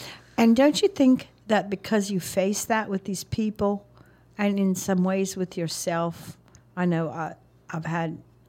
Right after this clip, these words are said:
um, cancer was not the only life-threatening illness I had, you know. Um, I grew up with mental illness, and a lot of people die from suicide, and we don't think of that as a terminal illness, but it can be.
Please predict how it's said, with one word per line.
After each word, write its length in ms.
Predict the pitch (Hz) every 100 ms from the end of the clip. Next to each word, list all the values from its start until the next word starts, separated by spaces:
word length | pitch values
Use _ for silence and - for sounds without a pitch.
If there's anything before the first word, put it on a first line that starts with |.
| -
um, 320 | 165 160 156 _ _ _ _ -
cancer 380 | - 175 170 170
was 220 | 170 -
not 180 | 170 165
the 100 | 165
only 240 | 175 170
life-threatening 880 | 156 165 165 - 185 170 156 170 160
illness 540 | 147 165 170 170 165 -
I 40 |
had, 460 | 156 202 214 160 175
you 80 | 175
know. 260 | 170 165 - - - - _
Um, 420 | 175 165 160 156 - _ - - - _
I 100 | 196
grew 200 | 185 190
up 120 | 185 -
with 180 | 175
mental 280 | 190 190 202
illness, 440 | 180 180 180 165 -
and 240 | 180 175
a 120 | 170
lot 240 | 175 175 180
of 80 |
people 260 | 170 190 190
die 220 | 185 170
from 220 | 170 180
suicide, 540 | 175 233 247 240 175 170
and 140 | 165
we 120 | 185 185
don't 260 | 190 160
think 220 | 214 226 240
of 180 | 202
that 240 | 165 156 156
as 240 | 175 170
a 60 | 160
terminal 580 | - 202 190 180 165 160
illness, 440 | 180 208 185 151
but 200 | - 190
it 120 | 170 -
can 280 | 190 170
be. 360 | 180 220 170 -